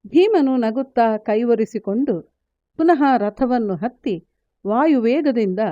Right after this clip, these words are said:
ವ್ಯೂಹದ ತುದಿಗೆ ಬಂದುಬಿಟ್ಟನು. ಅವನನ್ನು ನೋಡಿದವರೆಲ್ಲ ಭಯದಿಂದ ದಿಕ್ಕಾಪಾಲಾಗಿ ಓಡಿಹೋದರು. ಸಾತ್ಯಕಿ ಮಾಡಿದ್ದ ಜಾಗದಲ್ಲಿಯೇ ಮುನ್ನಡೆಯುತ್ತಾ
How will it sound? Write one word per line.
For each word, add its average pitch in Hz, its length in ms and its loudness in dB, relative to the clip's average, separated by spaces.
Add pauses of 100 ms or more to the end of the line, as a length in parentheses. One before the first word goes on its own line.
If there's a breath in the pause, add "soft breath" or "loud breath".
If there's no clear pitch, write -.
(200)
ವ್ಯೂಹದ 233 460 2
ತುದಿಗೆ 240 600 -2
ಬಂದುಬಿಟ್ಟನು. 185 920 -4 (1080)
ಅವನನ್ನು 320 500 4
ನೋಡಿದವರೆಲ್ಲ 240 720 0 (180)
ಭಯದಿಂದ 226 720 2
ದಿಕ್ಕಾಪಾಲಾಗಿ 190 1300 -2
ಓಡಿಹೋದರು. 180 720 -4 (1000)
ಸಾತ್ಯಕಿ 254 680 -2
ಮಾಡಿದ್ದ 214 480 -4
ಜಾಗದಲ್ಲಿಯೇ 208 1000 0
ಮುನ್ನಡೆಯುತ್ತಾ 196 1120 -4